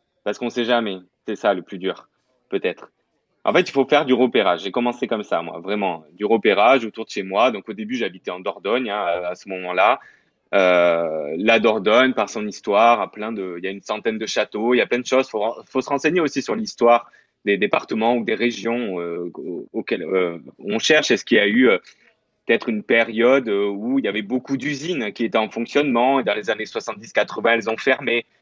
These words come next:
Donc là, on sait que déjà, tout ce patrimoine un peu industriel, on peut le trouver si on va en, en Lorraine, par exemple.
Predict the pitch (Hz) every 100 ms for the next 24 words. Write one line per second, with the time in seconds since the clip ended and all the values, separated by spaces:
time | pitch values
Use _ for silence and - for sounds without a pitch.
0 | _ _ - 110 143 139 120 - 143 120
1 | 107 107 123 117 - 95 - 117 - 117
2 | 113 - 123 127 110 113 113 104 - -
3 | 104 135 151 151 _ _ _ _ - 117
4 | 123 120 - 143 143 139 107 - 120 110
5 | 110 110 104 113 113 131 147 139 101 104
6 | 101 98 98